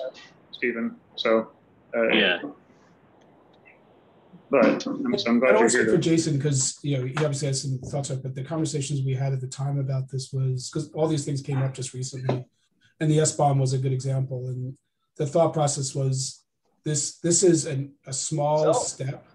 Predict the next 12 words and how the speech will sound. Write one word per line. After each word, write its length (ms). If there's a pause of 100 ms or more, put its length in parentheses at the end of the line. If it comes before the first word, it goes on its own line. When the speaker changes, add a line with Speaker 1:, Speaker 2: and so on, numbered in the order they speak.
Speaker 3:
that 500
allows 880
a 80
very 240
scoped 480
set 340
of 160
work 340
that 140
can 140
be 140
done. 400